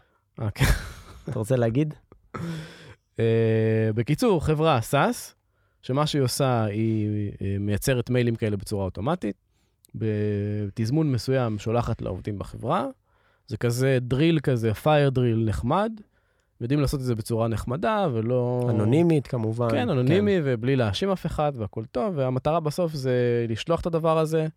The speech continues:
Speaker 1: לראות כמה לוחצים על הפישינג הזה, כמה עושים, אה, ריפליי לאטאק הזה,
Speaker 2: מהמם.
Speaker 1: ובעצם זה סיגנל למי שמנהל את כל האירוע. אז אם יש לך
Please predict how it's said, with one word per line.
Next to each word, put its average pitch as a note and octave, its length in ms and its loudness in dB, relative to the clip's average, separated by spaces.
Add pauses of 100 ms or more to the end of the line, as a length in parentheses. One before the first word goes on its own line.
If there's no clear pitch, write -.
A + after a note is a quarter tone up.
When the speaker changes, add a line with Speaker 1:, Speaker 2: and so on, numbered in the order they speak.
(460)
Speaker 1:
לראות A#2 380 0
כמה C#3+ 300 2
לוחצים B2 500 -2
על G#2 180 0
הפישינג F#2+ 1000 -4
הזה, G2+ 260 -2
כמה C3+ 220 -2
עושים, B2 580 -2
אה, A2 200 0
ריפליי A2 460 0
לאטאק G#2 460 -2
הזה, G3+ 280 0
Speaker 2:
מהמם. C3 240 2 (540)
Speaker 1:
ובעצם G3 640 0
זה E3+ 120 0
סיגנל G#3 320 2
למי D3 200 2
שמנהל D#3+ 280 2
את D3+ 40 -8
כל A#2+ 160 0
האירוע. F#2+ 340 0
אז G2 140 -2
אם B2+ 80 0
יש B2 80 -2
לך B2 120 -4